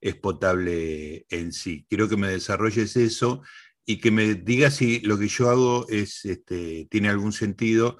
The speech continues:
Yo compro bidones de agua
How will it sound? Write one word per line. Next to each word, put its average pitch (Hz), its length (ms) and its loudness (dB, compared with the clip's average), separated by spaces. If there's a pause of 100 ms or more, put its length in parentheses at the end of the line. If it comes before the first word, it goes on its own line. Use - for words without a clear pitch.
(280)
Yo - 320 0 (340)
compro 117 420 6
bidones 113 560 6
de 98 120 2
agua 85 960 0